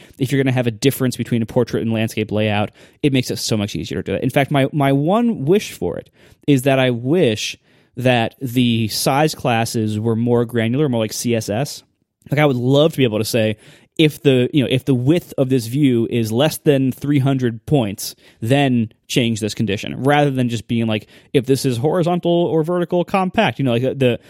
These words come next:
the size classes that we have now are very coarse, and I would like things to be more powerful, more like what C S S does with, like, media queries and stuff. But other than that, I, I have had fantastic luck in, in, in my recent redesign,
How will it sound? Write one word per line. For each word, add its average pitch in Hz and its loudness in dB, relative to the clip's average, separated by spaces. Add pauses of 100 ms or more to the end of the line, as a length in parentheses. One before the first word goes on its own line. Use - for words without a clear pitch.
(200)
the - -4
size 180 2
classes 135 0
that 123 -2
we 117 0
have 110 -2
now 107 -2
are 101 -2
very 110 0 (300)
coarse, - -4 (100)
and 113 -2
I 107 0
would 110 -2
like 117 0
things 110 -2
to - -6
be 110 0 (260)
more 135 2
powerful, 113 0
more 110 0
like 107 -2
what 110 -4
C 113 -2
S 104 -4
S 101 -2
does 101 -4
with, 101 -4
like, 101 -4
media 104 -2
queries 101 -8
and 110 -12
stuff. - -12
But - -4 (440)
other 247 0
than 165 0
that, 151 0
I, 123 0
I 139 0
have 156 0
had 135 -2 (300)
fantastic 151 -4
luck 113 -4 (160)
in, 117 -2
in, 110 0
in 117 -2
my 110 -2
recent 113 -2
redesign, 110 -2